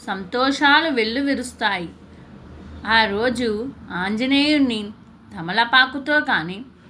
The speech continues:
సింధూరంతో కానీ పూజిస్తే మనం కోరిన కోరికలన్నీ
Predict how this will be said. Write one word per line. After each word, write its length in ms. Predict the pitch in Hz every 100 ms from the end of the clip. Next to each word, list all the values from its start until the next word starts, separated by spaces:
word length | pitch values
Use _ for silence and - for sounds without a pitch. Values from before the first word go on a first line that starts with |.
| - -
సింధూరంతో 880 | - 220 208 208 269 302 302 285 294
కానీ 480 | 269 262 233 226 220 - _ _ - -
పూజిస్తే 720 | 190 185 190 240 - 330 403 - - - - - -
మనం 300 | 247 262 254 247
కోరిన 420 | 202 208 254 311
కోరికలన్నీ 1120 | 262 - 190 233 277 262 180 180 226 262 208